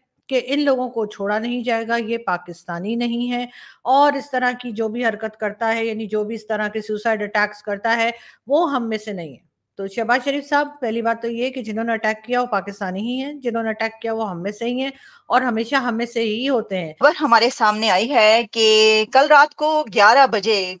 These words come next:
Speaker 2: कराची एयरपोर्ट से, के बाहर एक धमाका हुआ और उस धमाके में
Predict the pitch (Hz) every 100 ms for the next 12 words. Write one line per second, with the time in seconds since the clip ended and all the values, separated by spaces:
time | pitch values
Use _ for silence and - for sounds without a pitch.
0 | - 214 220 226 277 254 - 202 202 196
1 | - 214 208 196 - - 196 - 196 180
2 | 220 254 247 - 214 - 226 180 185 180
3 | 262 254 202 196 - - - - 208 208
4 | 220 208 - 240 - - 247 226 240 196
5 | 196 240 214 202 208 208